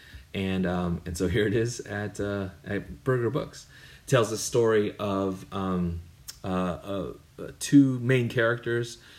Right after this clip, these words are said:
each of whom are, um, a little bit out of sorts with their respective sectors of society, because it's really a tale about the, mm, the, uh, uh,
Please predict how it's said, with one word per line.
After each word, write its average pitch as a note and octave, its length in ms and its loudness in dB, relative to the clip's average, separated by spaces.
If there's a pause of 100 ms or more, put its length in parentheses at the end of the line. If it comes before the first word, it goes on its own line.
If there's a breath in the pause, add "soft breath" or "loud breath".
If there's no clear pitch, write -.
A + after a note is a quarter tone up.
(160 loud breath)
each D3 180 8
of C#3+ 120 4
whom B2 460 0
are, G2+ 460 0 (380 loud breath)
um, G2 420 0
a A2 60 -4
little D3 180 6
bit C3+ 180 2
out G#2+ 200 -2
of G#2 60 -6
sorts A#2+ 540 -2
with F#2+ 160 -4
their G2 140 2
respective F#2+ 720 -2
sectors F2 560 -4
of - 80 -20
society, F2+ 640 -4
because F2+ 260 -10
it's - 200 -12
really A2+ 260 -2
a F#2 60 0
tale G2 420 -4
about F2 460 -4 (340 loud breath)
the, F2 640 0 (360)
mm, F2 520 0 (520 loud breath)
the, F2+ 420 0
uh, E2+ 60 -2
uh, D#2+ 920 -6